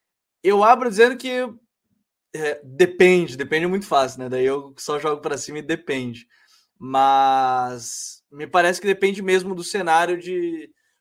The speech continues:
porque diminui um pouco essa pressão pós-perda do time, né, Raí? Tendo esses três na frente, por exemplo.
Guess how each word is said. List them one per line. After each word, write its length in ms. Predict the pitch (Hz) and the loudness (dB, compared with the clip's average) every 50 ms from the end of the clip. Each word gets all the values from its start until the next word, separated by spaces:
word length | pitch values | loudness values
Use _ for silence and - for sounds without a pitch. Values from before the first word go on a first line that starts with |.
| _ _ | _ _
porque 280 | - 175 175 175 196 190 | -8 -8 -6 -2 -2 -2
diminui 440 | - 185 190 202 196 190 196 208 208 | -2 -2 -4 -4 -2 0 2 2 2
um 80 | 208 | 0
pouco 320 | 208 208 202 196 196 202 214 | 0 0 0 0 0 0 -4
essa 180 | 202 - 202 | -4 -4 -6
pressão 440 | 202 - 208 202 190 - 208 196 190 | -6 -4 -6 -6 -4 -4 -6 -6 -6
pós-perda 560 | - 202 196 196 - - 196 190 185 180 185 | -6 -6 -6 -6 -4 0 0 2 2 0 -4
do 120 | 180 190 202 | -6 -8 -8
time, 380 | 190 - - 190 175 175 165 | -8 -10 -8 -8 -6 -6 -6
né, 140 | 151 147 151 | -4 -4 -4
Raí? 280 | 156 170 170 160 156 135 | 0 0 0 0 0 -4
Tendo 240 | - 165 160 156 | -6 -8 -8 -6
esses 300 | 156 147 - 165 - - | -6 -10 -10 -12 -12 -12
três 300 | - - 156 156 156 147 | -8 -6 -4 -4 -4 -4
na 120 | 139 143 135 | -6 -10 -12
frente, 380 | - - 143 139 139 123 - | -8 -8 -8 -8 -8 -10 -14
por 160 | _ - 123 131 | _ -10 -8 -8
exemplo. 420 | 131 123 127 127 120 117 113 _ | -8 -6 -6 -8 -8 -10 -14 _